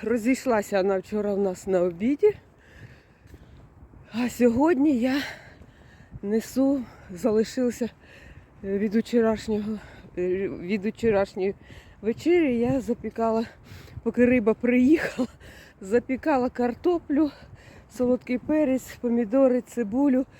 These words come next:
великими такими шматками у спеціях і трішечки водички додала, щоб вона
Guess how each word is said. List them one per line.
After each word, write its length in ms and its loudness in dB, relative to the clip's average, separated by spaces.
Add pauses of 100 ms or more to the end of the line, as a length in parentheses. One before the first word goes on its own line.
(320)
великими 500 2
такими 400 -2
шматками 760 0 (160)
у 200 -8
спеціях 640 -4 (520)
і 100 -6
трішечки 560 -4
водички 440 -2
додала, 460 2 (840)
щоб 120 -20
вона 300 -2